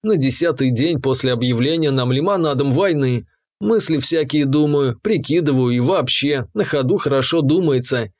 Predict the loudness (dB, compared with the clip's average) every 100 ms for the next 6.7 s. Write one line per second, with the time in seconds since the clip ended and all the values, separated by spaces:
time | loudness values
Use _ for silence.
0 | _ -4 0 2 2 0 0 -2 0 0
1 | 2 2 0 0 0 0 0 0 -2 0
2 | 0 2 2 0 0 -2 -4 -2 -2 0
3 | -2 0 -2 0 0 2 2 2 0 -4
4 | _ _ _ -2 0 0 0 -2 0 -2
5 | -2 -4 0 0 0 0 0 0 2 0
6 | 0 0 2 2 2 -2